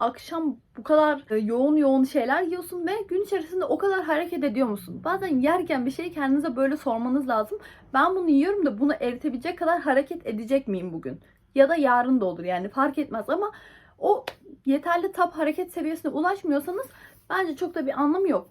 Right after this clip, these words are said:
Bu arada bu clothing'in isterseniz doksan dakikalık olan şeyini yapın. Kalori yakımı en son saatinden ölçtüğüme göre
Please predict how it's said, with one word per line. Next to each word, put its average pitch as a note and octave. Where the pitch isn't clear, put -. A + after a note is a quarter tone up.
Bu E4
arada C#4
bu C#4+
clothing'in C#4
isterseniz E4+
doksan D4
dakikalık D4+
olan C4
şeyini D4
yapın. G4
Kalori F4
yakımı E4
en D#4
son E4+
saatinden D4
ölçtüğüme D#4+
göre D#4